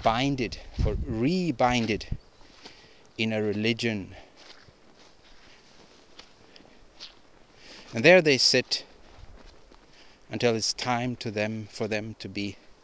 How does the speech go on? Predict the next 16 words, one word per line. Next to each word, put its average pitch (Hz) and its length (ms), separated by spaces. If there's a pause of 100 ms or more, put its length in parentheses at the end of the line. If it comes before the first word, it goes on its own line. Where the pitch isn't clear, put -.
(720)
sucked - 540
dry 101 580 (1600)
by 120 140
the 110 100
spider 98 640 (1600)
of 117 200
Google 104 380 (1300)
that 117 160
finds 131 680
everything 107 880 (1900)
on 104 220
you 95 160 (2250)
and 117 160
can 127 160
spin - 340
it - 280